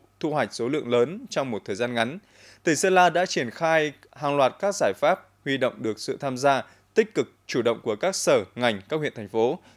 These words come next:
đặc biệt là các doanh nghiệp, hợp tác xã, cùng chung tay hỗ trợ người dân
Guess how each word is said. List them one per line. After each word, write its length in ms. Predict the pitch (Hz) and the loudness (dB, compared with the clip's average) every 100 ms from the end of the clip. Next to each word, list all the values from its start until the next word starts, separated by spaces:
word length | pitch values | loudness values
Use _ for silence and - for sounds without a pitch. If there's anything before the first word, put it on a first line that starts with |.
| - | 0
đặc 140 | 147 | 2
biệt 160 | 151 143 | 4 2
là 120 | 131 | 2
các 200 | 127 196 | 0 -4
doanh 260 | - 180 175 | -2 -2 0
nghiệp, 200 | 139 - - | -2 -2 -6
hợp 140 | 113 | -4
tác 100 | 151 | -4
xã, 300 | 156 147 143 196 _ _ - | 0 0 0 -4 _ _ -4
cùng 160 | 165 | -4
chung 180 | - 202 | -2 -6
tay 300 | 190 185 175 151 | 2 2 2 -2
hỗ 120 | 170 | -6
trợ 180 | 208 196 | 0 0
người 200 | 135 117 | 0 -2
dân 240 | 117 160 | 0 -2